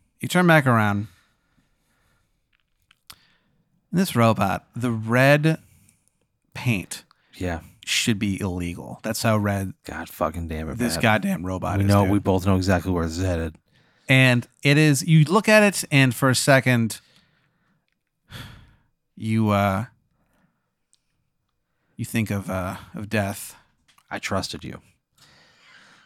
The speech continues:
Speaker 2: Sorry.
Speaker 1: You look out the window.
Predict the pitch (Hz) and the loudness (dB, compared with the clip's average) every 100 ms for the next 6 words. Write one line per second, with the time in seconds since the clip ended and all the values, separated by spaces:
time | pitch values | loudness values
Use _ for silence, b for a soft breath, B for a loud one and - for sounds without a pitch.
0 | b b b b b _ _ _ _ _ | b b b b b _ _ _ _ _
1 | _ _ _ - - - - - - - | _ _ _ -4 -4 -6 -10 -16 -20 -20
2 | - - _ _ _ _ _ b b b | -20 -20 _ _ _ _ _ b b b
3 | b b b b b b b _ _ _ | b b b b b b b _ _ _
4 | _ - - 120 123 120 113 107 110 107 | _ -14 0 2 4 2 2 2 2 4
5 | 104 101 | 2 2